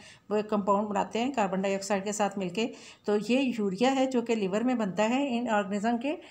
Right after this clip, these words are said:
इसको रिलीज करने के लिए अमोनिया की निस्बत कम पानी चाहिए। इसको रिलीज करने के लिए तकरीबन फ़ाइव एम एल वाटर चाहिए एक ग्राम को, अ, सॉरी, ए,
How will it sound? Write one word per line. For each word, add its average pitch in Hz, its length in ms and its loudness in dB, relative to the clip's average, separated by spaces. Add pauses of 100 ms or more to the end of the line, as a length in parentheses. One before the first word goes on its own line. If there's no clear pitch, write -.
(220)
इसको 294 280 0
रिलीज 254 300 2
करने 262 300 2
के 269 100 0
लिए 240 480 -2 (880)
अमोनिया 240 360 2
की 302 140 0
निस्बत 233 480 0 (400)
कम 202 180 2
पानी 226 260 2
चाहिए। 254 300 2
इसको 262 220 0
रिलीज 220 240 -2
करने 226 240 0
के 247 100 -4
लिए 247 80 0
तकरीबन 233 480 0 (1800)
फ़ाइव 254 400 4 (440)
एम 233 160 2
एल 240 100 6
वाटर 208 300 2
चाहिए 214 360 2
एक 214 440 0
ग्राम 196 360 -2
को, 208 340 -2
अ, 208 360 -6
सॉरी, 240 280 2 (200)
ए, 196 300 -2